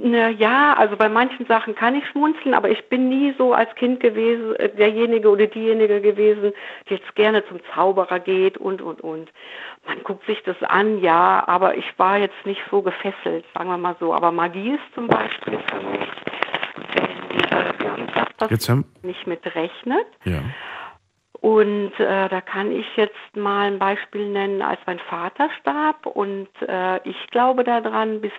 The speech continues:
Speaker 1: die Seele noch wandert an ihrem Platz, wo sie hingehört, vielleicht oben irgendwo, gibt es, äh, Sachen, die passieren. Ähm, äh, zum Beispiel mochte der unglaublich, äh, ähm,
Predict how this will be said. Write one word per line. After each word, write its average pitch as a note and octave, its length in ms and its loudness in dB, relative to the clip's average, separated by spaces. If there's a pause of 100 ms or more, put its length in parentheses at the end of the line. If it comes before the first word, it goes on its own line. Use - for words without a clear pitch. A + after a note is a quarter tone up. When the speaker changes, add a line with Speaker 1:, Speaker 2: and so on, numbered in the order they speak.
Speaker 1:
die F#3 160 -8 (100)
Seele B3+ 760 0
noch F#3 400 -4
wandert A3+ 760 0
an F#3 240 -2
ihrem E3 440 -6
Platz, E3 340 -2 (200)
wo F#3 160 -6
sie E3+ 120 -6
hingehört, F#3+ 760 -4
vielleicht E3 400 -6
oben F3+ 340 0
irgendwo, B3+ 600 0 (720)
gibt - 220 -4
es, G3+ 100 -2 (440)
äh, F#3 300 2 (160)
Sachen, C#4 500 -2
die B3+ 160 -2
passieren. A#3 920 -2 (500)
Ähm, F#3 1080 -2
äh, - 520 -12
zum G3 120 -2
Beispiel F#3+ 420 2
mochte G3 360 2
der F#3 180 0
unglaublich, G3+ 640 2 (140)
äh, - 60 -6 (560)
ähm, F3 100 -10